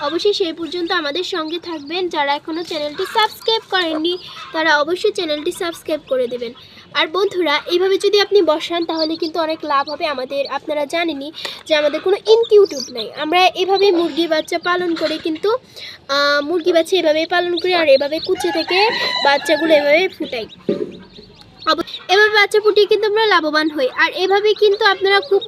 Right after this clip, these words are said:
কম খরচেই বলতে গেলে এভাবে বাচ্চাগুলো আপনারা ফুটাতে পারবেন একটা মুরগির নিচে। আসলে সম্ভব, চেষ্টা করলে সবই সম্ভব যদি আপনি চেষ্টা করেন আর আপনার যদি পরিশ্রম থাকে। অবশ্যই পরিশ্রম করার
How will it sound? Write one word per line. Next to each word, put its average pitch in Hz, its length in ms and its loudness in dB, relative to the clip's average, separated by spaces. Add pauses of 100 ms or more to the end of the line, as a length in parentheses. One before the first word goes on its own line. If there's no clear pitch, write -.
(100)
কম 339 240 2
খরচেই 339 480 2
বলতে 349 360 -2
গেলে 330 280 -4 (340)
এভাবে 330 380 2
বাচ্চাগুলো 330 540 0
আপনারা 330 280 0
ফুটাতে 320 360 -2
পারবেন 330 280 -2 (140)
একটা 359 380 0
মুরগির 359 420 4
নিচে। 302 360 -2 (380)
আসলে 370 260 2
সম্ভব, 349 500 2
চেষ্টা 339 280 -2
করলে 330 240 0
সবই 302 300 -2
সম্ভব 320 460 -4
যদি 294 220 -4
আপনি 285 280 -6
চেষ্টা 339 300 -6
করেন 294 300 -4 (300)
আর 277 100 2
আপনার 285 340 0
যদি 302 320 -4
পরিশ্রম 932 420 0
থাকে। 932 360 -2 (340)
অবশ্যই 339 320 4
পরিশ্রম 381 500 0
করার 330 280 2